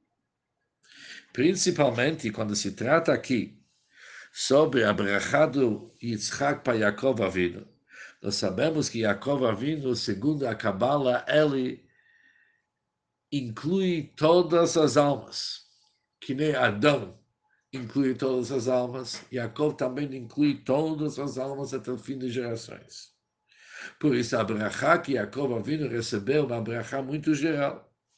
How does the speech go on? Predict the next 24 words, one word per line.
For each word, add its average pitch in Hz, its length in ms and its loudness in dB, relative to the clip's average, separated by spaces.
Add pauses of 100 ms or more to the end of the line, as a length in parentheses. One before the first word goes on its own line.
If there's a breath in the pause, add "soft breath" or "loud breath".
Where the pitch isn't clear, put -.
(560 loud breath)
Por 110 200 2
isso, 165 320 4
ela 117 260 4
é 120 480 2 (500 soft breath)
algo 143 500 2
totalmente 156 920 2
geral, 117 360 2
o 117 120 -2
orvalho 127 840 4
do 151 160 2
céu 117 600 0
e 123 100 0
a 113 80 4
gordura 113 600 0
da 139 160 2
terra. 143 420 -2 (840 loud breath)
O - 140 -4
que 180 160 -2
que 156 80 -4
significa 139 560 0
o 113 60 4
orvalho 107 540 2
do 107 140 -2
céu? 104 560 0